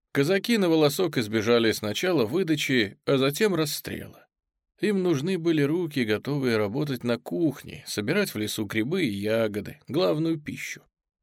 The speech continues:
Зашивать порванное, вымыть и выгладить одежду,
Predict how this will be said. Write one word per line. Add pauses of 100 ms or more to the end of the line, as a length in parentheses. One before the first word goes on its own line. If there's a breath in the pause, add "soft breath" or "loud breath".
(120)
Зашивать
порванное,
вымыть
и
выгладить
одежду,